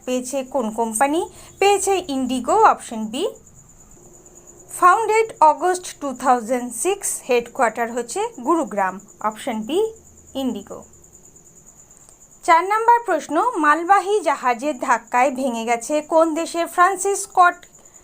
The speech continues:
কি ব্রিজ? অপশন ডি, আমেরিকা। যুক্তরাষ্ট্রের বাল্টিমোর শহরের কাছে কন্টেনারবাহী একটি জাহাজ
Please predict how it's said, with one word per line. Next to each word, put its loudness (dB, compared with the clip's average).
কি 0
ব্রিজ? -8
অপশন -2
ডি, 0
আমেরিকা। -2
যুক্তরাষ্ট্রের 2
বাল্টিমোর 2
শহরের 0
কাছে 0
কন্টেনারবাহী 0
একটি -10
জাহাজ 0